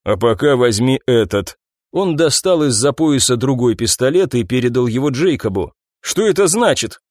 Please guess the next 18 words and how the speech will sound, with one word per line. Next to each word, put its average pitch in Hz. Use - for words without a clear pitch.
Незнакомец 185
развернулся 180
и 214
пошел 175
к -
эстакаде, 156
туда, 139
где 107
кончалось 117
ограждение 110
моста. 117
"Я 147
не 196
могу 202
начать 240
вот 190
так 240
сразу!" 160